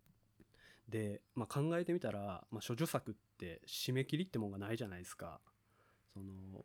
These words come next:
文学賞の提出期限とかあるかもしれないけど、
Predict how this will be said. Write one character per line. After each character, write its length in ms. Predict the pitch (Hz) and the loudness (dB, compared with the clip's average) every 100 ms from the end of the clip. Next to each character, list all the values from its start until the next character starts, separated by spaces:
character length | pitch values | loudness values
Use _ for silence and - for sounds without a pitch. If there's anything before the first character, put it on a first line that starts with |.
| - | -6
文 200 | 113 113 | 0 2
学 200 | 110 107 | 2 0
賞 220 | - 98 | -4 -6
の 180 | 98 92 - | -6 -8 0
提 120 | 113 | 0
出 220 | 113 - | 2 0
期 100 | 127 | 0
限 200 | 110 87 | 0 -2
と 80 | - | -6
か 160 | - 90 | -4 -2
あ 40 | |
る 60 | 110 | -2
か 80 | |
も 100 | 85 | -4
し 100 | 87 98 | -6 -6
れ 60 | |
な 120 | 92 | -6
い 60 | 85 | -6
け 120 | - | -6
ど、 300 | 92 95 87 | -4 -4 -4